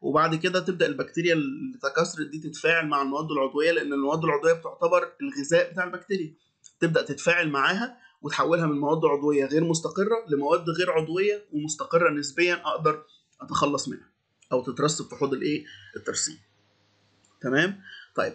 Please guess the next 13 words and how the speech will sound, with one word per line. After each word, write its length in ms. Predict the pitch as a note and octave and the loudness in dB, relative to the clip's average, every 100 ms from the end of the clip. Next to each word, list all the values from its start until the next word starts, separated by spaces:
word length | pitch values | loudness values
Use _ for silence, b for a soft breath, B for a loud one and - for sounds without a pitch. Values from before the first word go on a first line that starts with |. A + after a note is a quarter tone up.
| - | 0
إيه 100 | F#3+ | 2
بقى 180 | G#3 G3+ | 2 0
ال-، 320 | E3+ D3 D#3+ | -2 -6 -8
ال-، 840 | C#3 B2+ D#3+ D#3 - - - - | -8 -10 -12 -12 -12 -14 -14 -6
النظرية 540 | C3+ C#3 C3+ C#3 F#3 F3+ | -4 0 2 2 4 2
اللي 120 | D#3+ | 2
بولد 320 | D3 D#3+ D3 | 0 2 2
بيها 140 | D3+ | 0
البكتيريا؟ 640 | C#3 B2+ - C#3+ D3 C#3 F#3 | -2 -8 -6 -2 0 2 2
أنا 80 | |
بولد 300 | F#3 G3 G#3+ | 4 4 2
البكتيريا 380 | E3+ D#3 - F#3+ | -2 -6 -2 -2
بطريقتين، 500 | F3+ D3+ - - - | 0 -2 -2 -8 -20